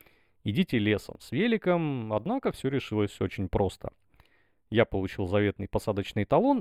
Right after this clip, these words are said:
и пошел в зону контроля авиабезопасности.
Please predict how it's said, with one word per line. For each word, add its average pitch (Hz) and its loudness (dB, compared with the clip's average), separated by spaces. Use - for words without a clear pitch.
и 185 -2
пошел 131 0
в 101 -4
зону 101 -2
контроля 185 -2
авиабезопасности. 95 -2